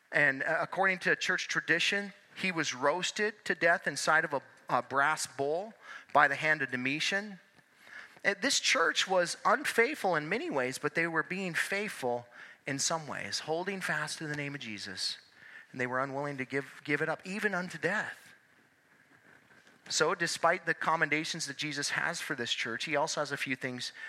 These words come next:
against them. Look at verse fourteen, where we find the correction. "But I have a few things against you.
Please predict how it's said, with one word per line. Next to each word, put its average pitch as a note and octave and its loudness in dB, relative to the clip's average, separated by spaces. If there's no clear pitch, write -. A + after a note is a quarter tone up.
against C#3 0
them. A#2+ -2
Look C3+ -2
at B2+ -4
verse B2+ -2
fourteen, C#3 -6
where C3 -4
we C3+ 2
find C#3 2
the C3 2
correction. D3 2
"But D#3 6
I G#3 6
have A3 4
a G3+ 2
few G#3+ -2
things F#3 -2
against F3+ 0
you. A2 -2